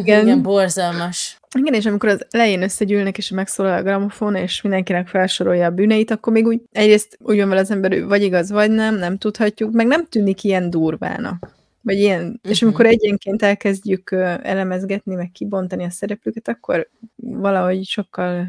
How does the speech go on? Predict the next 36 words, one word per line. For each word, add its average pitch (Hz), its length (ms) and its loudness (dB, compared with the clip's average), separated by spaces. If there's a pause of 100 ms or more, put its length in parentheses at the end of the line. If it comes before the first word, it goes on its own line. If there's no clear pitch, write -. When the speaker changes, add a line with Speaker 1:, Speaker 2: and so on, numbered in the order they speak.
(140)
Speaker 2:
durvábbnak 180 560 -4
tűnnek 180 380 -6
ezek. 180 400 -6
Pedig 202 400 0
már 190 240 4
az 196 140 4
elején 185 280 4
felsorolja, 180 560 2
de 190 100 2
valahogy 185 260 4
olyan 170 160 2
nehéz 170 320 -4
felfogni, - 600 -6 (120)
hogy 202 100 -4
nem, 170 280 -4
Speaker 1:
Borzalmas. 170 440 -6
Speaker 2:
hogy 185 100 0
nem - 100 -2
éreztem 175 520 0
a 175 100 0
súlyát 185 580 2
annyira, 190 380 2
mint 190 280 0
amikor 190 520 0
később, 196 560 2
ö, 180 240 6
kibontják, 175 540 0
hogy 180 180 -2
ki 190 160 -2
mit 180 220 0 (140)
csinált, 175 500 -2
és 180 200 -4
miért, 170 340 -4
meg 180 200 -4
hogy. 185 240 -2 (220)
Speaker 1:
Mhm. 175 260 -6